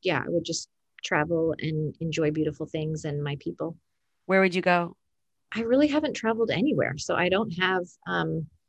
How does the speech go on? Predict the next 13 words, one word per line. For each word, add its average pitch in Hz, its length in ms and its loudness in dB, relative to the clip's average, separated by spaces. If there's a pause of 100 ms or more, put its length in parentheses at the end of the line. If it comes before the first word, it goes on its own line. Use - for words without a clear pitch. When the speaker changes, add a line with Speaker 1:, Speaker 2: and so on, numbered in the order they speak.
(440)
Speaker 1:
I 180 40 -2
don't 196 180 0
have 220 120 0
something 196 280 -4
in 180 80 -2
mind. 175 240 0
I 147 80 4
would 151 140 2
wanna 170 180 0
see 170 180 2
all 165 160 0
the 175 100 -6
things. 180 500 -8